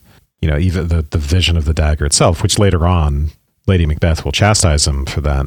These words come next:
as a form of guilt and hesitation. I think that's what it amounts to. But instead of it being something that, um, cuts to his core and actually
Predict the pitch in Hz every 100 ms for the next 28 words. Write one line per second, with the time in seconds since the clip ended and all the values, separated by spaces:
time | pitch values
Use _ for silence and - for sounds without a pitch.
0 | - - 82 85 95 78 73 82 76 80
1 | 73 78 73 - 90 - 69 69 73 _
2 | 85 82 95 80 90 - 80 73 76 78
3 | 82 - 80 76 82 85 82 82 - 92
4 | 87 82 78 - 90 85 80 92 82 87
5 | 78 78 76 73 73 - 76 76 78 78
6 | 80 _ _ _ - - 98 - 90 80
7 | 78 - 127 104 90 82 76 76 78 -
8 | 80 78